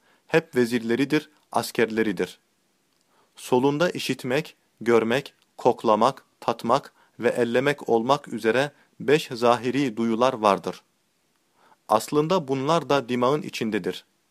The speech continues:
Lakin aletleri, yani kulak, göz, burun, dil, el kuvvetleri, yani aletleri dışarıda olduğu için bunlara zahiri duyular denilmiştir.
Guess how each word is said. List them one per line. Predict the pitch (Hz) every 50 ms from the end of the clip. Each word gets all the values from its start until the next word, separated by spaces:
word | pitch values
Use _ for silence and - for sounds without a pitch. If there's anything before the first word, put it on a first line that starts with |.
| _ _ _ _ _ _ _ _ _ _ _ - 113
Lakin | 120 139 156 160 - 151 139
aletleri, | - 120 117 120 117 120 120 - - 113 110 104 117 139 151 - _ _ _ _ _ -
yani | 117 123 120 113 110 101
kulak, | - - - 117 113 120 143 139 - - _ _ _ -
göz, | 107 110 113 117 127 135 - - _ _ _ _ -
burun, | 113 110 113 113 117 120 139 143 - _ _ _ _ - - 107
dil, | 117 120 139 143 143 _ _ _ _ _ _ -
el | - 143 151 151
kuvvetleri, | - - 127 110 110 113 - - - 110 104 104 123 143 151 _ _ _ _ _ _ -
yani | 113 120 123 120 113 107
aletleri | - - 110 113 120 120 127 127 - - 127 139 165 151 127
dışarıda | 123 - - 127 120 127 123 127 -
olduğu | - 113 113 113 117 139 139 123
için | 110 - - 147 151 160 - _ _ _ _ -
bunlara | 117 117 123 127 127 131 135 147 139
zahiri | 117 120 113 117 110 110 135 131 135 117 104 98
duyular | 117 120 120 113 123 135 131 113 113
denilmiştir. | 113 110 107 107 110 107 - - 98 90 - -